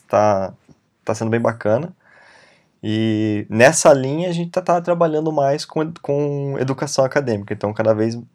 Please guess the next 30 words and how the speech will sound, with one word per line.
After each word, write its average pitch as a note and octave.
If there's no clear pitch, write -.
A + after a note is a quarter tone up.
né, G2+
nesse, G#2
nesse A2
ano A2
a A#2
gente A#2
tá, A#2+
a G#2
empresa A2
tá A#2+
querendo A2+
investir A2+
bastante A2+
nisso, G2+
né? F#2
Aí G#2
segue B2+
a -
linha A2+
um A2+
pouco, G#2+
né, F#2+
não A#2
digo D#3
a D#3
mesma C3+
linha, A#2+
mas G2
tem G#2+
a, F#2+